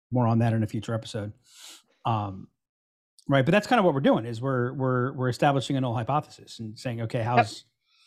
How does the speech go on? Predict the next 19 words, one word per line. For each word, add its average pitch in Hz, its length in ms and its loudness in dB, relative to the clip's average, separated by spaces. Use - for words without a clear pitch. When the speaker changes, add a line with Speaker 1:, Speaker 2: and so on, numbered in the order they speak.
Speaker 1:
you 120 80 -4
know, 113 80 0
how's 120 180 0
this 117 140 -6
gonna 123 120 -4
stand?" 156 200 0
I 190 40 4
actually 214 200 2
had 175 80 4
a 156 40 0
conversation 139 640 -2
with, 131 260 -4
um, 113 420 -6
um, 117 180 -4
I 131 60 0
was 135 100 0
sharing 156 300 4
some 135 160 0
insights, 135 480 -2